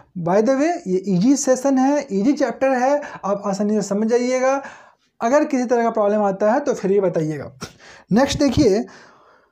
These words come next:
बोल क्या रहा है, point R is five meter toward the south of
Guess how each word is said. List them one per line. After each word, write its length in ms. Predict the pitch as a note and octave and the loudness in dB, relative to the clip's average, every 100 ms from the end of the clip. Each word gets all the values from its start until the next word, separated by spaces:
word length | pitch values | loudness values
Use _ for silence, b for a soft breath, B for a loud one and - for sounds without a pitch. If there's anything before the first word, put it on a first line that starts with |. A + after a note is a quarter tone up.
| B _ _ _ _ - | B _ _ _ _ -2
बोल 240 | G3+ C#4+ | 2 4
क्या 180 | D4+ D4+ | 6 6
रहा 160 | D4 C#4+ | 6 6
है, 80 | D4 | 4
point 360 | C4 B3+ C#4+ | 4 2 2
R 240 | C#4 B3 C4+ | 4 4 4
is 120 | C#4 | 0
five 280 | - A#3 B3+ | 0 2 2
meter 320 | C4 B3+ C4 | 2 2 0
toward 340 | A#3 A#3 A#3 A3+ | 2 2 2 4
the 100 | A#3 | 0
south 340 | - A3 A#3 A#3+ | 4 2 2 2
of 200 | A#3 | 2